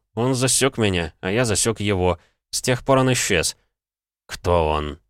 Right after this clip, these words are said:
Еще один владыка? Бог шейтранов?» решил уточнить ничего не почувствовавший куратор. «Скорее всего».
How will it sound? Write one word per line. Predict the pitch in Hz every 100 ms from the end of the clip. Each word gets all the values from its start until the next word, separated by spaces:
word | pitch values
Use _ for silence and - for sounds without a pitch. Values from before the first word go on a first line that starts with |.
| -
Еще | 80 73 - 80
один | 78 85
владыка? | 76 80 71 80 95 101 _ -
Бог | 71 76 78 -
шейтранов?» | 80 71 - 78 82 92 - _ _ _
решил | 87 87 98 87
уточнить | 82 82 101 98 -
ничего | 90 - 85 85
не | 80
почувствовавший | 78 - - 82 76 - 80
куратор. | - 82 76 76 - _ _ _ _ _
«Скорее | - - 131 139
всего». | - 127 87